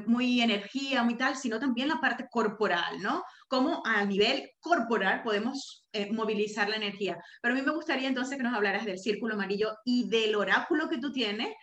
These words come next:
porque de verdad que es muy interesante. Cuéntanos.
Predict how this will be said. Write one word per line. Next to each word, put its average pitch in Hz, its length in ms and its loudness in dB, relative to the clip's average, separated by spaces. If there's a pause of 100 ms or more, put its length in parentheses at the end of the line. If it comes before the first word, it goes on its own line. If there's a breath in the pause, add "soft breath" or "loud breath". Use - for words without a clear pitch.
(200 soft breath)
porque 233 240 0
de 226 60 4
verdad 220 300 2
que 233 260 0
es - 400 -8
muy 233 160 4
interesante. 190 760 -2 (300)
Cuéntanos. 247 560 0